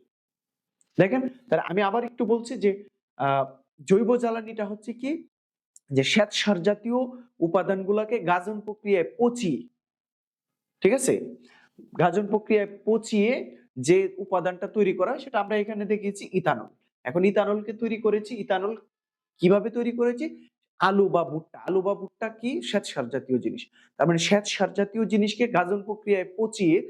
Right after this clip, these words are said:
যে জ্বালানিটা তৈরি করা হয় সেই জ্বালানিটাই মূলত হচ্ছে, আহ, হয়তো আমরা সরাসরি বলতেছি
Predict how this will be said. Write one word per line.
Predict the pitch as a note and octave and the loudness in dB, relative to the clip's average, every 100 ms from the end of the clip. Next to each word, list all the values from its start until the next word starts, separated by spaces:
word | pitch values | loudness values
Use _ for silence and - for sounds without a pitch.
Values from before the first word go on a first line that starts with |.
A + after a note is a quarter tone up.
| - _ - | -10 _ 0
যে | F#3+ | 2
জ্বালানিটা | F3+ F3+ G3+ G3+ G3 | 2 0 -2 -8 -10
তৈরি | F3 G3+ G#3 | -2 0 0
করা | G3 E3 E3+ | 0 0 -2
হয় | B3+ | -4
সেই | C4 A3+ F3+ | -6 -2 2
জ্বালানিটাই | F#3 F3 D#3 D#3 D3 | 2 0 -6 -8 -8
মূলত | D3 D#3 C#3 | -4 -4 -6
হচ্ছে, | B2 C3 C4+ D#4 - _ _ | -8 -6 -6 -6 -12 _ _
আহ, | - - | 0 2
হয়তো | E3+ E3 | 2 2
আমরা | D4 C4 A#3 | 2 0 -2
সরাসরি | - G#3+ A3 G3 G3 | -4 -2 0 0 0
বলতেছি | G3 G#3+ G#3+ | 0 0 -4